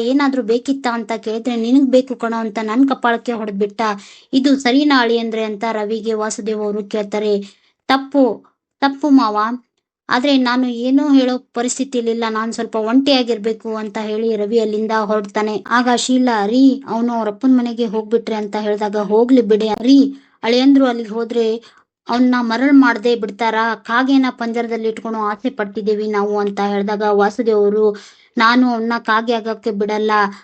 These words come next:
ಅದ್ರ ಬದಲಾಗಿ ರಾಗಿ ಮಧ್ಯದಲ್ಲಿರೋ ಸಾಸಿವೆಯನ್ನ ಮಾಡ್ತೀನಿ, ಯಾವನೇ ಬಂದ್ರು ಆ ರಾಗಿ ಮೂಟೆಯಿಂದ ಸಾಸಿವೆನ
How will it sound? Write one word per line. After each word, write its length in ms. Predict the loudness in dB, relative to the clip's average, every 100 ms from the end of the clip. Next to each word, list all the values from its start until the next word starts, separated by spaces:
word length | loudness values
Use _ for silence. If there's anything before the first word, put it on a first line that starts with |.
| _ _ _
ಅದ್ರ 200 | -2 0
ಬದಲಾಗಿ 520 | 0 0 0 0 -2 -2 0
ರಾಗಿ 280 | 2 2
ಮಧ್ಯದಲ್ಲಿರೋ 720 | 2 2 -4 -6 -2 -2 0 -2
ಸಾಸಿವೆಯನ್ನ 680 | -2 -4 -2 -2 -2 -2 -6
ಮಾಡ್ತೀನಿ, 600 | -4 -4 -4 -6 -4 -2 -2 -4 _ _ -2
ಯಾವನೇ 440 | 0 2 2 2
ಬಂದ್ರು 400 | 0 -2 -2 0 2 2 0 -6 _
ಆ 80 | -2
ರಾಗಿ 340 | 2 2 2 2
ಮೂಟೆಯಿಂದ 500 | 0 -4 -6 -6 -6
ಸಾಸಿವೆನ 500 | -6 -8 -8 -8 -6